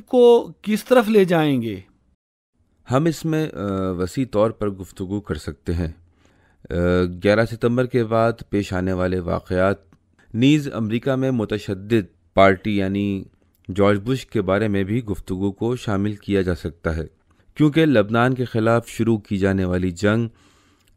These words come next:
Speaker 2: اسی پروجیکٹ اور بڑی سازش کا حصہ تھی۔ یہاں خطے میں حضرت آیت اللہ العظمیٰ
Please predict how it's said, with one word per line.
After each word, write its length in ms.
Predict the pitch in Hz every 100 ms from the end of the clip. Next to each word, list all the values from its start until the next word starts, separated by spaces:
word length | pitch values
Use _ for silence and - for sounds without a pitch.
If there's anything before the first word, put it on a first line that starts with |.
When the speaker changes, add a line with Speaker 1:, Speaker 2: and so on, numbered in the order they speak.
| _
Speaker 2:
اسی 300 | 151 - 160
پروجیکٹ 600 | - 113 98 110 113 -
اور 380 | 90 98 101 101 92 90
بڑی 200 | 107 120
سازش 440 | 101 92 104 -
کا 300 | - 101 95
حصہ 260 | 85 113 120
تھی۔ 180 | - 80 - _ _ _ _ _ _ _ _
یہاں 260 | 113 139 160
خطے 340 | 151 139 160
میں 200 | 147 156 131
حضرت 240 | 101 107
آیت 240 | 110 104 113
اللہ 140 | 113
العظمیٰ 600 | 117 110 95 107 110 110